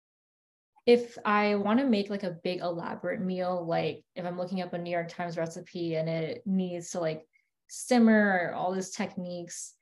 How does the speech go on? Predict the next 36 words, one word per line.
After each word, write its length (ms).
I'll, 440
I'll 180
plan 400
that. 320
Like, 300
I'll 180
get 160
the 100
groceries 600
a 40
couple 220
of 80
days 400
or 140
a 80
day 160
before, 800
um, 380
maybe 320
do 240
it, 220
like, 200
on 160
a 60
Saturday 480
or 80
Sunday 400
and 100
carve 280
out, 140
like, 120
half 260
the 100
day 200
for 280
it. 280